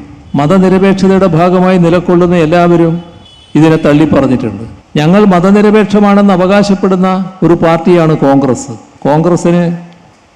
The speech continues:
ഒരു ഘട്ടത്തിലും ഇതിനെ തള്ളിപ്പറയാൻ കഴിഞ്ഞിട്ടില്ല. മാത്രമല്ല, ഇതിനെതിരെ രംഗത്ത് വന്നവര് പിന്നീട് അവരെ പിൻവലിപ്പിക്കുന്ന അവസ്ഥയും ഉണ്ടായിട്ടുണ്ട്.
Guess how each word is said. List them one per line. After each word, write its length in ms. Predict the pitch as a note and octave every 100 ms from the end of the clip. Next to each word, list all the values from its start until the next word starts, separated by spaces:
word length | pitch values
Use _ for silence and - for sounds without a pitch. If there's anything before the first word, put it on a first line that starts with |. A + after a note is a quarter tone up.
| -
ഒരു 140 | D#3
ഘട്ടത്തിലും 680 | G3 F3+ F#3 F#3+ F#3 F3+ F#3 F#3 - - - _ _
ഇതിനെ 640 | C3+ E3 E3+ E3 E3+ D#3+ - - _ C#3+
തള്ളിപ്പറയാൻ 580 | D3+ E3+ E3+ D3+ D3
കഴിഞ്ഞിട്ടില്ല. 600 | C3+ B2+ B2+ A#2+ G2 G2 B2+ - - - _ _
മാത്രമല്ല, 800 | C#3 D#3+ G3 G3 G#3+ A3+ G3 - - - - - _ -
ഇതിനെതിരെ 640 | D3 F3 F#3 F#3+ A3 G3+
രംഗത്ത് 300 | F3 G#3 -
വന്നവര് 600 | G3+ G3 G3 F#3+ F#3+ F#3+ F#3+ - - - _ _
പിന്നീട് 800 | D3+ E3+ F3+ F3 F3 F3 D#3+ - -
അവരെ 260 | E3+ F3+ G#3
പിൻവലിപ്പിക്കുന്ന 760 | G#3 F3+ G3+ G3 G3 F#3+ F3
അവസ്ഥയും 480 | E3 D#3+ D#3+ D#3+ C#3+
ഉണ്ടായിട്ടുണ്ട്. 520 | C3 B2 A#2 A2+ G2+